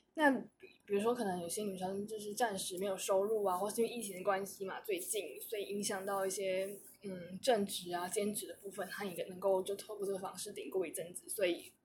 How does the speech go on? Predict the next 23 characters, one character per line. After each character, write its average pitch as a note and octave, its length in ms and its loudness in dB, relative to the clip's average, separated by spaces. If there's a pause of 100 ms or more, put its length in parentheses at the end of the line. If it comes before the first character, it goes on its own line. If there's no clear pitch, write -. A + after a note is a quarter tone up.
(760)
算 - 340 0
是， A3 320 4 (460)
呃， G3+ 180 0
台 F#3 220 0
湾 G3+ 340 4
现 - 280 -4
在 F#3+ 180 0
就 F#3 100 2
是 F#3+ 200 -2
包 G3 160 2
养 F#3+ 200 2
的 - 360 -6 (200)
这 G#3 120 -4
个 - 360 0
产 - 320 -4
业 G3 120 2
上 F#3 260 -2
蛮 F3+ 180 -4
兴 G3 300 -2
盛 F#3+ 260 -2
的 - 80 -4
原 C3+ 200 -4
因。 E3+ 360 -8